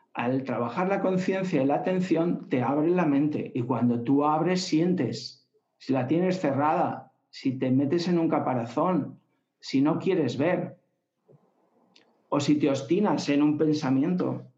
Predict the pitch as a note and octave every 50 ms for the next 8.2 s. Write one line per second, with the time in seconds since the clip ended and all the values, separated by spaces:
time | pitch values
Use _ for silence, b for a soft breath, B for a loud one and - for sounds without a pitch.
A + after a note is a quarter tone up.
0 | _ _ _ _ _ _ _ _ _ _ _ _ - B2 C3 C#3 D#3 F3 F3+ E3+
1 | D3+ D3 D3+ - - - - C3 C#3 D#3+ E3 D#3 D#3 C#3+ - D3 C#3 C3 C#3 C3+
2 | B2+ B2 D3 G3 F3+ C#3+ G#2 - - B2 A2+ A2+ - C3+ C3+ C3 - - D3+ D3+
3 | D3 B2+ C3+ D3+ D#3 D3 C3 D3 D3+ D3+ D#3 D3+ D#3 D3+ C#3 C#3 C#3+ C#3 D#3+ E3
4 | D#3 D3+ C#3+ C#3 D3 D3+ C#3+ B2+ - - A2+ - - - - - - - _ _
5 | _ _ _ _ _ _ _ _ _ _ _ b b b b b b b _ _
6 | - C#3 C3+ D3 F3 F3+ A#3 A3 G#3 F#3+ F3 E3 D#3 D3+ C#3+ C3+ - C3+ B2+ -
7 | C#3+ B2 - - - - - - - _ _ _ _ _ _ - - A#2+ C#3 F3
8 | A#3 C4+ - -